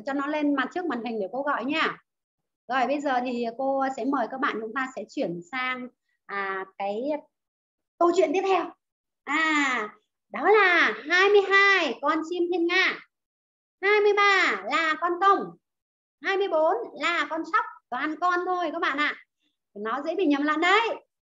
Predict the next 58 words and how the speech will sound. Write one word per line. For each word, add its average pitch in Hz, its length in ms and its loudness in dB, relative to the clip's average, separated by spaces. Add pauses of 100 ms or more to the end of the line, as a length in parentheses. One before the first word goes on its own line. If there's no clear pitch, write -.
(120)
Hai 392 140 0
mươi 403 120 2
lăm 403 280 2
là 294 160 -2
cái 359 160 -6
cần 311 180 -4
cẩu, 262 580 0 (260)
hai 330 160 -2
mươi 339 180 0
sáu 285 200 -4
là 330 300 -2
con 339 240 -2
gà 285 140 2
trống, 359 300 2 (520)
hai 349 160 -2
mươi 370 100 2
bảy 233 220 -2
là 277 140 -4
con 339 180 -6
chuột, 349 180 0 (540)
hai 453 140 2
mươi 415 160 -2
tám 320 240 0
là 311 200 -4
thỏ 196 200 -4
và 220 100 -12
cà 233 180 -8
rốt, 359 160 2 (280)
hai 392 140 4
mươi 415 100 2 (100)
chín 339 180 -2
là 302 360 0
chuột 269 200 -8
máy 277 140 -6
tính. 339 200 -2 (480)
Đó, 302 380 2
đây 339 180 0
là 262 200 -4
những 285 280 -6
hình 269 160 -6
ảnh, 214 400 -10
những 269 220 -8
con 320 140 -6 (100)
số 262 60 -6 (120)
tương 285 120 -8
ứng 269 140 -8
với 339 100 -4
hình 262 100 -6
ảnh. 208 300 -8 (580)
Và 208 120 -4
nó 220 260 -4
có, 247 160 -2 (320)
nó 262 100 -2
là 302 200 0
các 339 160 -4
con 285 160 -2
vật 285 180 -2
ý. 381 400 -4